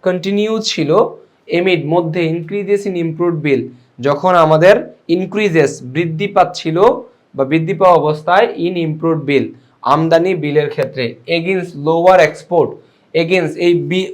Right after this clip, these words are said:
ইনপুট বিল বাড়তেছে, এর বিপরীতে, আমাদের against বলতে বিপরীতে, লোয়ার এক্সপোর্ট মানে কম, একেবারে অনেক কম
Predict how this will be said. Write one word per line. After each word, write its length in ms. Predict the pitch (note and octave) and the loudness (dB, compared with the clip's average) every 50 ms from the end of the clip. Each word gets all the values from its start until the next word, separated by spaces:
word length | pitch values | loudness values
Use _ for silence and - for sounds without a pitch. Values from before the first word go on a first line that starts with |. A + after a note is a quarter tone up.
| - | -6
ইনপুট 480 | F3+ F#3 G3 G3 F#3+ E3+ - G#3+ A3 G3+ | -2 0 0 0 -2 -2 -2 -2 -2 0
বিল 300 | F#3 F3+ G#3+ A3 A3 G#3+ | 0 0 0 0 4 6
বাড়তেছে, 800 | G#3+ G#3 G#3 G#3 - - G#3+ G#3 - A3+ B3 C4+ C4 - - - - _ _ - | 6 6 6 4 2 0 0 4 6 8 8 8 6 2 -4 -12 -20 _ _ 4
এর 340 | F3+ F#3+ G3+ G#3+ G#3+ G#3+ G3 | 6 8 8 8 8 8 6
বিপরীতে, 800 | A3 A3+ G3+ A#3+ A#3 A3+ G3 D#3 - D#3+ E3 F#3+ B3 C4+ - - - _ _ _ _ - | 4 2 4 4 6 6 6 4 4 2 2 4 4 2 0 -6 -16 _ _ _ _ -2
আমাদের 300 | - D#3 D#3+ D#3 E3 F3+ | 0 0 2 2 2 2
against 380 | F#3 F#3 F#3 G3+ G3+ F#3+ F#3 | 2 2 4 2 2 2 0
বলতে 180 | F#3+ F3+ E3+ F3 | -2 -2 -2 -4
বিপরীতে, 640 | E3+ F3+ E3+ F3+ F#3 E3 D3 - D#3 F3+ G#3+ D4 - - - _ _ _ C#3 | -4 -4 -4 0 0 0 0 2 0 0 0 -2 -6 -10 -16 _ _ _ -4
লোয়ার 760 | C#3+ D3 E3+ F#3 F#3+ F#3+ F#3 F#3 F#3+ G3 A3+ A#3+ - - - - | -2 2 4 6 6 6 8 8 8 8 8 6 4 -2 -6 -4
এক্সপোর্ট 560 | - E3 - - - - - E3+ D#3 C#3+ C#3+ | -2 -2 -2 -4 -10 -10 -4 -2 -2 -2 0
মানে 200 | D3 D#3 E3 G3+ G#3 G#3 - | 0 0 0 0 -2 -4 -2
কম, 500 | - - F3 F3+ F#3 F#3 F#3+ F#3 E3 D3+ | 4 6 8 10 10 10 8 6 4 0
একেবারে 380 | - D#3+ D#3+ E3+ F#3 F#3 F#3+ F#3+ | 0 0 0 0 0 2 4 4
অনেক 380 | F3+ E3+ F3+ G3 G3+ G3 G3+ - | 4 4 4 2 0 -2 -4 0
কম 340 | - G3+ G#3+ A3+ C#4+ D#4 | 2 4 4 4 2 -4